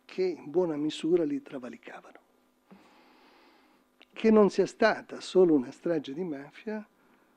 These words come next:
emerge da varie risultanze processuali. È vero che Riina e il gruppo di comando a lui fedele aveva decretato che Borsellino doveva essere ucciso per il maxi processo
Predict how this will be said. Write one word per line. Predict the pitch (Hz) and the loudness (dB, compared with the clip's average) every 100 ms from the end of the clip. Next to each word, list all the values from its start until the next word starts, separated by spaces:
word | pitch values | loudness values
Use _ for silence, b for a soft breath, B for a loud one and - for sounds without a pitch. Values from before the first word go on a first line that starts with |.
| b _ _ - | b _ _ -10
emerge | 170 165 143 135 135 165 190 180 B B B B B | -2 0 0 -4 -8 -6 -6 -10 B B B B B
da | 160 147 | -6 -4
varie | 131 131 131 | -4 -10 -10
risultanze | 135 127 - 123 131 - | -10 -10 -12 -16 -16 -18
processuali. | - - - - - - _ _ _ _ _ b b b b _ _ | -16 -18 -18 -20 -20 -20 _ _ _ _ _ b b b b _ _
È | - 147 | -12 -12
vero | 135 170 233 127 - - _ B B B B B _ | -2 2 2 0 -8 -20 _ B B B B B _
che | - 147 143 | -10 -4 0
Riina | 160 190 208 180 147 151 | 0 2 6 6 4 -2
e | - 160 | -4 -2
il | 143 | 0
gruppo | 190 196 165 | 0 2 4
di | 156 | 4
comando | 151 170 170 196 185 180 160 156 147 - | 4 4 6 6 4 4 2 0 -2 -14
a | - | -6
lui | 156 175 | 0 0
fedele | 170 147 170 175 | 0 0 2 2
aveva | 147 147 139 | 0 -2 -2
decretato | 151 147 131 170 175 160 | -6 -6 -4 -2 0 -2
che | 139 | -2
Borsellino | 135 139 127 147 170 | -4 -6 -8 -6 -4
doveva | 139 139 | -2 -2
essere | 135 - | -4 -6
ucciso | 131 - 139 131 | -12 -10 -8 -8
per | 135 | -8
il | 127 | -8
maxi | 127 - - 127 | -10 -12 -16 -16
processo | - 113 - - - - | -16 -16 -18 -20 -20 -20